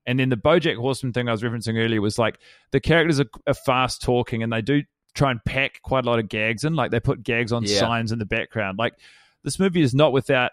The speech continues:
Speaker 1: uh, commendable ambition, but it is
Speaker 2: Yeah.
Speaker 1: also, uh, a disaster.
Speaker 2: I, I absolutely loved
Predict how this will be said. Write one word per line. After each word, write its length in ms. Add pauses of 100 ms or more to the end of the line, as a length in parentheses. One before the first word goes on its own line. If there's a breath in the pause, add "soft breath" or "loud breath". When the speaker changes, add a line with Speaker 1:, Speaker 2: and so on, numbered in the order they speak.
(140)
Speaker 1:
uh, 180
commendable 480
ambition, 540 (160)
but 200
it 160
is 200
Speaker 2:
Yeah. 240
Speaker 1:
also, 420 (880)
uh, 380 (580)
a 60
disaster. 560 (1000)
Speaker 2:
I, 420 (300)
I 360
absolutely 1080
loved 640